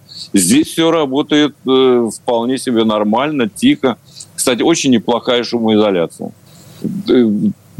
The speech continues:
масса всех прибамбасов, которые, э, выделяют именно премиум-класс. Ну, например,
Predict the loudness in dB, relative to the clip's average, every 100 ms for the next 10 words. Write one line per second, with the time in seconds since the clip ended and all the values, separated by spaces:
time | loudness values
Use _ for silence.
0 | 0 4 4 2 -2 -2 -2 -2 -8 -2
1 | 2 0 -2 _ 0 0 0 -2 -2 -4
2 | -8 -4 -2 0 2 4 2 0 _ -20
3 | -8 -2 2 2 2 2 2 2 2 4
4 | 2 2 2 2 0 0 -2 0 0 0
5 | 2 2 2 0